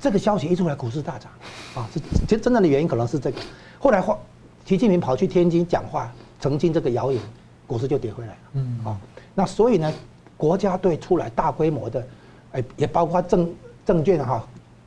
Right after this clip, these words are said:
Speaker 1: 监理单位的一些什么限制放空啦，一大堆技术性的那个跳-，
Speaker 2: 现在还限制机构卖出，现在禁止了。
Speaker 1: 啊，对，对，就是说种种办法，它都使出来了。
Speaker 2: 嗯。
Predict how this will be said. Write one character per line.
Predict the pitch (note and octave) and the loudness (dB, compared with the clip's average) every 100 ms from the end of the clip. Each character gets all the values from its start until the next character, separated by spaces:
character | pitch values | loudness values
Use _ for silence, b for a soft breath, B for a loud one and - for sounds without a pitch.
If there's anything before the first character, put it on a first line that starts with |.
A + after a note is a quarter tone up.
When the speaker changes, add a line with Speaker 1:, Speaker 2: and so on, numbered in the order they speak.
| - | -2
Speaker 1:
监 | F3+ F3 | 2 2
理 | A#2 | 2
单 | D3+ C#3+ | 0 0
位 | C#3+ A#2 | -2 -2
的 | B2 | -4
一 | C#3+ | -4
些 | B2+ C3+ B2+ | -2 0 -2
什 | A2+ | -4
么 | A2 | -8
限 | A2 F#3 B2+ | -2 0 0
制 | A#2+ C3+ | 0 -2
放 | - C3 A#2+ | 0 -2 -2
空 | C#3+ C3 | -4 -4
啦， | A#2+ | -6
一 | B2+ | -4
大 | A#2+ B2+ | -4 0
堆 | C3+ B2+ B B | 0 0 B B
技 | - F3 | -2 0
术 | D3 C3 | 0 -2
性 | C3 | -2
的 | A#2 | -4
那 | A#2+ | -4
个 | A#2+ | -6
跳-， | - B2 - - | -6 -6 -6 -2
Speaker 2:
现 | G3 | 0
在 | D3 | 2
还 | C3+ C#3 - | 2 0 -2
限 | - G3+ D#3 | 0 2 4
制 | F3+ | 2
机 | D3+ D#3+ | 2 2
构 | D#3 C#3 | 2 2
卖 | C3+ A#2+ | 2 0
出， | - A#2+ A2+ | -2 -4 -2
现 | A2+ | 0
在 | D3 | 0
禁 | C#3+ B3+ G3 | 2 2 4
止 | G#3+ | 4
了。 | F#3+ | 2
Speaker 1:
啊， | - - | 0 -6
对， | B | B
对， | B B - | B B -2
就 | A3 | 2
是 | A#3+ | 2
说 | - | 2
种 | G#3+ F3+ C#4 | 2 4 4
种 | - A2+ | 2 0
办 | F#3+ D3 | 0 0
法， | B2 - - - - | -2 -4 -16 -20 -6
它 | F3 | -2
都 | G3+ | -2
使 | F#3+ - G#2 | -2 -4 -4
出 | D#3 | -2
来 | A#2+ G#2 | -2 -4
了。 | - | -4
Speaker 2:
嗯。 | F#3 | -2